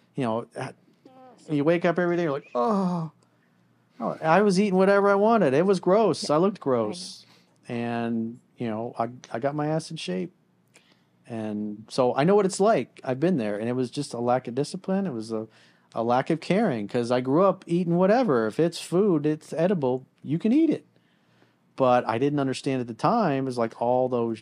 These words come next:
Speaker 1: the sugar and the carbs and the sodas and everything else, just fat is toxin storage.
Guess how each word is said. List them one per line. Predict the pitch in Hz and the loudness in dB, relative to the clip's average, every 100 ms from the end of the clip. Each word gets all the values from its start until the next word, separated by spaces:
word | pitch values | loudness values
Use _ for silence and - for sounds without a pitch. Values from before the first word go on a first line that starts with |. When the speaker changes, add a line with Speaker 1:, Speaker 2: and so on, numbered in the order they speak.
| - | -8
Speaker 1:
the | 107 | -8
sugar | - 170 156 147 135 | -2 0 2 2 0
and | |
the | 117 | -2
carbs | - 139 143 143 135 | 0 2 4 2 0
and | 113 | -6
the | |
sodas | - 139 160 131 | -2 -2 0 -2
and | 120 | -4
everything | 117 113 | -4 -4
else, | 143 170 | -2 -4
just | - 101 - - - - - _ _ _ _ _ _ _ | -6 -18 -18 -18 -16 -18 -20 _ _ _ _ _ _ _
fat | - 131 147 | -2 0 2
is | 170 | 0
toxin | 156 151 - 117 | 0 0 0 -8
storage. | - 107 101 95 - | -8 -8 -8 -10 -18